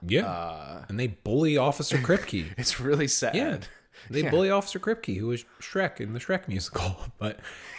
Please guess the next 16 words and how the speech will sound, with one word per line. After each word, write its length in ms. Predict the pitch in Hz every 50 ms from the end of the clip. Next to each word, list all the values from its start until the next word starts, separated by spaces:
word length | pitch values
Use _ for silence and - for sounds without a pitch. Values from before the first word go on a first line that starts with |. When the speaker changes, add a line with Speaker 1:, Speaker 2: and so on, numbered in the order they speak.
| - - - - - -
Speaker 1:
uh, 340 | 120 113 107 104 95 101 107 - - 95 - - - - - - _
<laughs> 800 | _ - - _ _ - - - - - - - - - _ -
no, 180 | 160 165 139
it, 100 | 135 156
it 200 | 170 156 175 180
is 180 | 185 170 139 131
really, 180 | 123 101 92
really 200 | 87 85 80 78
sad. 280 | 78 - 92 80 78 78
And, 100 | 90 104
uh, 160 | 123 131 127
like, 360 | 135 131 127 - - 95 98 117
uh, 60 | 131
the, 360 | 139 - 135 147 143 135 135 135
the, 400 | - 135 127 123 123 123 - - -
the, 320 | 127 127 127 139 131 127